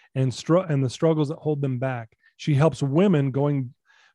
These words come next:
back and forth from the big, seemingly endless question of what to do next. Uh, you know, almost feels like we always gotta do something more. What's the next big thing? Yeah. So I, I can't wait to get more into that. Um, and again, she's just trying to,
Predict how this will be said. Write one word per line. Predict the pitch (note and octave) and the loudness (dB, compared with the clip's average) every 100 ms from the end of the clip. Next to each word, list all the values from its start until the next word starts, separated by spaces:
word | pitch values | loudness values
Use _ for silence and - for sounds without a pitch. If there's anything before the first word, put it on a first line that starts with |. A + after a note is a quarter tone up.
| - | -6
back | D#3 E3 - | -2 -2 -2
and | E3 | -6
forth | - D3+ D3+ | -2 0 0
from | - C#3 | -2 -8
the | B2+ | -6
big, | A#2 D3 D3+ | -2 0 0
seemingly | B2 - D3+ C#3+ C#3+ | -4 -6 -4 -4 -6
endless | D3 D#3 D#3+ D#3 D3 | -6 -4 -4 -4 -8
question | - - C#3+ C3 - C#3 | -8 0 0 0 -2 -2
of | B2+ A#2 | 0 0
what | B2 C#3+ | 2 0
to | - | -2
do | C3+ C3+ C3 | -2 0 0
next. | B2+ B2 A2 - - - _ _ _ - | -2 -4 -8 -14 -20 -20 _ _ _ -8
Uh, | F3 D#3 | -4 -2
you | E3+ D3+ D3 | 2 2 4
know, | C3+ | 4
almost | C#3+ D#3+ - | 2 0 0
feels | D#3 C#3+ | 0 0
like | A#2+ | 0
we | C3+ | 2
always | D3 E3+ | 2 2
gotta | D3+ D#3 | 0 -2
do | D3+ E3 | 0 0
something | - D#3+ E3+ D3+ | 0 -2 -2 -2
more. | D#3+ D#3 C3+ A2+ _ _ | 0 0 -2 -6 _ _
What's | F3+ F#3+ - | -4 -2 -2
the | |
next | F3 F3+ - | 0 0 -2
big | D#3+ D3+ | -4 -2
thing? | E3+ D#3+ D3 | -2 -2 -2
Yeah. | D3 C#3+ | -2 -2
So | - C#3+ | -2 -2
I, | D3+ | -2
I | C#3 | -4
can't | - D3 | -4 -4
wait | D3 C3+ | -4 -4
to | |
get | C#3+ | -6
more | C#3 C#3 | -4 -2
into | C#3 | 2
that. | C#3 C#3+ _ _ - - - | 2 0 _ _ -20 -20 -6
Um, | D3 C#3+ C3+ A#2 _ _ _ - | 0 2 2 0 _ _ _ 0
and | D3+ | 2
again, | D3+ E3 D3+ | 6 6 4
she's | - D3 | 0 -2
just | D3 D#3 | -2 -4
trying | - E3 E3 | -4 -2 0
to, | D3+ D3 | -2 -4